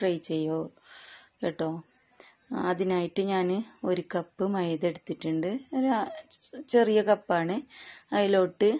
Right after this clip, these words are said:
ഒരിത്തിരി മുളകിൻ്റെ പൊടി ഇട്ട് കൊടുത്തിട്ടുണ്ട്. പിന്നെ ആവശ്യത്തിനുള്ള ഉപ്പും കൂടി ഇട്ട് കൊടുത്തിട്ടുണ്ട്. ഉപ്പ്, പിന്നെ മല്ലിയില, കറിച്ചപ്പില, കറിവേപ്പില,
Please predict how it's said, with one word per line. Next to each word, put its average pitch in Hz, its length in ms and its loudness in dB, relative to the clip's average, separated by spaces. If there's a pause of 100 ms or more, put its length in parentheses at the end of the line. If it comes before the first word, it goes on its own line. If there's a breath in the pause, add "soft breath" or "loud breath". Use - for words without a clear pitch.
(120)
ഒരിത്തിരി 185 440 0
മുളകിൻ്റെ 175 440 0
പൊടി 180 300 0
ഇട്ട് 160 200 -4
കൊടുത്തിട്ടുണ്ട്. 160 540 -4
പിന്നെ 180 320 -4
ആവശ്യത്തിനുള്ള 165 920 -4 (460 loud breath)
ഉപ്പും 180 360 -2
കൂടി 160 220 0
ഇട്ട് 185 220 -2
കൊടുത്തിട്ടുണ്ട്. 160 680 -4 (420 loud breath)
ഉപ്പ്, 202 360 0
പിന്നെ 214 280 2
മല്ലിയില, 180 640 0
കറിച്ചപ്പില, 185 920 -2 (800 loud breath)
കറിവേപ്പില, 180 640 2